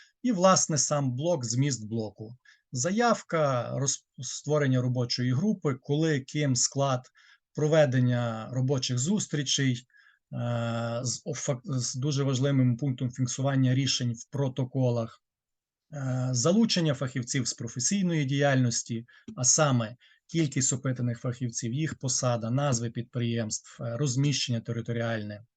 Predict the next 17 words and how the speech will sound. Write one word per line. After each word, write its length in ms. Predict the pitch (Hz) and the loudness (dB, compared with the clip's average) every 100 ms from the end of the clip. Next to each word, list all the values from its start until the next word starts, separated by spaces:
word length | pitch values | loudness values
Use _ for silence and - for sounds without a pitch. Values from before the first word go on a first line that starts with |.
| _ _ _ _ _ _ _ | _ _ _ _ _ _ _
форми 400 | - 180 175 160 | 4 6 6 4
проведення 640 | 127 147 139 120 120 120 | 4 4 4 4 2 0
опитування, 720 | 117 - 113 117 110 107 110 123 - _ 220 | -2 -4 -4 -4 -6 -6 -8 -12 -20 _ -14
в 400 | 151 170 151 123 | -12 -8 -6 -4
якому 400 | 135 165 151 127 | 0 2 2 2
форматі, 500 | 131 120 117 - - | 0 0 -2 -4 -4
анкети, 520 | 165 - 160 131 113 | -4 0 0 0 -4
фокус-групи 880 | - 156 143 131 131 135 104 107 110 _ | -2 -2 0 -2 0 0 -2 -8 -16 _
тощо. 480 | 135 120 - - 120 - - - - - - | -2 -2 -4 -10 -16 -20 -20 -18 -18 -18 -6
І, 120 | - 262 | 2 4
відповідно, 500 | 247 196 196 175 156 | 4 2 0 2 2
результати 520 | 131 139 170 170 139 | 2 2 2 2 0
співставлення 800 | - 127 - 151 156 143 131 120 | 0 -2 -2 2 2 2 0 -2
професійних 600 | 120 127 - 143 127 - | -6 -6 -2 0 0 0
кваліфікацій 920 | 120 113 113 123 135 147 - 127 - _ _ | -4 -4 -4 -4 -2 0 0 -2 -2 _ _
з 220 | 180 117 131 | -6 -2 2
рівнями 640 | 143 143 135 131 127 123 | 2 4 4 4 4 0